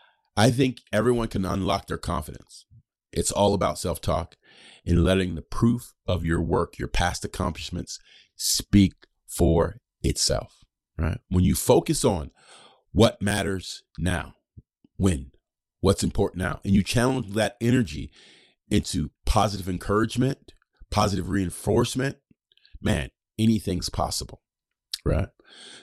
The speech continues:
So, yeah, I'm here, I, and I'm on video. Don't necessarily,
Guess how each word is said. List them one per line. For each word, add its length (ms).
So, 320
yeah, 280
I'm 240
here, 480
I, 240
and 240
I'm 180
on 220
video. 480
Don't 240
necessarily, 680